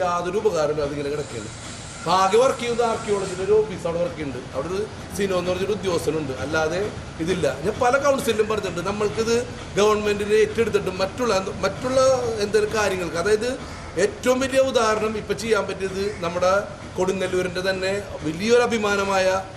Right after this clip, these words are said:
ആർട്ടിസ്റ്റ് മാധവ മേനോൻ്റെ ഒരു ഗ-, ആർട്ട് ഗാലറി,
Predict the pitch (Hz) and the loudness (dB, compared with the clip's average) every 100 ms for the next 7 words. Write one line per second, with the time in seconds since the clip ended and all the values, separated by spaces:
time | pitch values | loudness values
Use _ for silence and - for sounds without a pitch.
0 | - 151 175 185 180 - 185 196 196 165 | -8 -2 0 -2 -8 -8 -6 -6 -2 0
1 | 180 180 185 180 175 170 151 151 165 175 | 2 2 0 -2 -2 -2 -2 0 0 0
2 | - - - - 165 170 208 208 175 - | -8 -14 -10 -2 -2 2 2 2 2 0
3 | - 214 226 180 143 | 0 4 4 4 -2